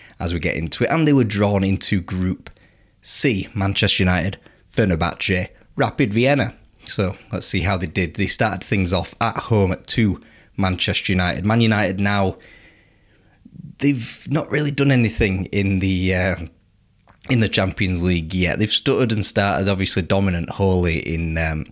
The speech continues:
in the Barclays, as we've been discussing at length, with, uh, returning to, returning to the Champions League after that one year away when pesky Blackburn Rovers pipped them to the Premier League. You may,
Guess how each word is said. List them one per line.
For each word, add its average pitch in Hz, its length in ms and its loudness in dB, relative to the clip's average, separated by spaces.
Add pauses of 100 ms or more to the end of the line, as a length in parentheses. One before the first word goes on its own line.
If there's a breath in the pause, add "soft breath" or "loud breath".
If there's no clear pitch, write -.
(460 loud breath)
in 117 140 4
the 101 60 2
Barclays, 95 680 -2
as - 180 -6
we've 90 140 -4
been 87 160 -2
discussing - 560 -2
at - 240 -4
length, 95 480 -2 (400 loud breath)
with, 90 340 -2
uh, 87 160 0
returning 92 460 0
to, 87 560 0 (520 loud breath)
returning 165 340 2
to 139 80 2
the 135 60 2
Champions 113 520 0
League 101 180 2
after 95 240 -4
that - 320 -4
one 98 220 2
year 92 220 2
away 85 260 0
when 85 240 -2
pesky - 420 -4
Blackburn 95 540 0
Rovers 110 420 2
pipped - 280 -6
them 92 140 -4
to 95 120 -4
the 82 80 -6
Premier 90 340 -2
League. 82 240 -2
You 85 80 -2
may, 85 280 -2